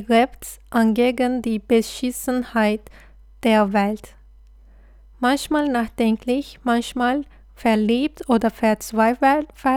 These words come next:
oder verzweifelt, aber auch bissig oder sich in Sarkasmus flüchtend, erzählt sie ihre Geschichte und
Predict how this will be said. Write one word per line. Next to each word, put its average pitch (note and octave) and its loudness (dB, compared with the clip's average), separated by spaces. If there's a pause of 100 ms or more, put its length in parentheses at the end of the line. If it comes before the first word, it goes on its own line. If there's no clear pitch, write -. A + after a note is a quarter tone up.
(1400)
oder A3 2
verzweifelt, A3 -2 (320)
aber A#3 4 (100)
auch A#3+ 2
bissig - -6 (160)
oder A3 2
sich - -6
in A#3+ 0
Sarkasmus A#3 -2
flüchtend, A#3+ -4 (360)
erzählt A#3 2
sie A#3 -2
ihre A#3 2
Geschichte C#4 -2 (400)
und B3 0